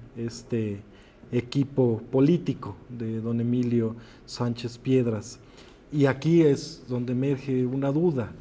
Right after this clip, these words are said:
es decir, ¿existió realmente un grupo o un equipo político formado por, por don Emilio Sánchez Piedras?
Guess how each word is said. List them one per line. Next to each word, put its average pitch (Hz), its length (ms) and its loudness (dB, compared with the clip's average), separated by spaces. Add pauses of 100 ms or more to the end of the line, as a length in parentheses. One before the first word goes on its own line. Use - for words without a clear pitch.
(140)
es 123 160 -6
decir, 127 300 -4
¿existió 147 720 0
realmente 156 800 2 (340)
un 151 200 2
grupo 147 420 4
o 127 140 8
un 143 180 6
equipo 143 580 0 (160)
político 139 680 2
formado 135 460 2
por, 127 220 0 (320)
por 120 180 -2
don 123 180 2
Emilio 143 400 2
Sánchez 139 420 -6
Piedras? 135 580 0